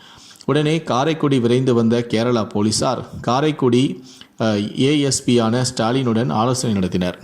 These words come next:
அதன் பின்னர் அதிரடியாக களத்தில் இறங்கிய காரைக்குடி போலீசார் அப்சராவை பிடித்து காரைக்குடி மத்திய காவல் நிலையத்திற்கு வளைத்து விசாரித்தனர். அப்போது ஹர்ஷத் சில வாரங்களுக்கு முன்னதாகவே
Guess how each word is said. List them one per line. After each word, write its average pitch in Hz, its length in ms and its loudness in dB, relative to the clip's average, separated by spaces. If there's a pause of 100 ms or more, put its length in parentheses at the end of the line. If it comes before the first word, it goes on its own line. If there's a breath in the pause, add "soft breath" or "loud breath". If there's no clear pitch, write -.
(180)
அதன் 107 300 0
பின்னர் 139 340 2
அதிரடியாக 127 640 0
களத்தில் 117 420 0
இறங்கிய 110 360 4
காரைக்குடி 107 520 0
போலீசார் 101 640 -2 (340 loud breath)
அப்சராவை 123 640 0
பிடித்து 107 560 0
காரைக்குடி 135 600 0
மத்திய 117 440 2
காவல் 113 320 0
நிலையத்திற்கு 107 560 0
வளைத்து 110 420 2
விசாரித்தனர். 101 640 -2 (540 loud breath)
அப்போது 135 500 -2
ஹர்ஷத் 117 360 0
சில 123 280 2
வாரங்களுக்கு 127 640 0
முன்னதாகவே 117 800 0